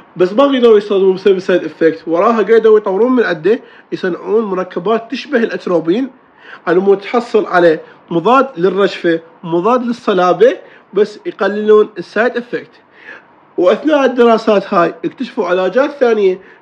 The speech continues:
تشتغل نفس شغل الاتروبين، ومو، يعني مو، ما يسوي سايد effect، مثل الانتي هيستامين،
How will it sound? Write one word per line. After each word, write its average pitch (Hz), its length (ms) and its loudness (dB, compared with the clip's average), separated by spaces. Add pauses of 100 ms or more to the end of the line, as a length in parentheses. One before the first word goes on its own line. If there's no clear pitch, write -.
(120)
تشتغل 208 360 -4
نفس 269 160 -2
شغل 240 220 -4
الاتروبين، 202 600 -2 (640)
ومو، 208 460 0
يعني 175 260 2
مو، 190 260 -4
ما 202 100 -2
يسوي 208 180 -4
سايد 190 160 -6
effect، 185 340 -6
مثل 202 180 -2
الانتي 262 500 -4 (280)
هيستامين، 285 540 0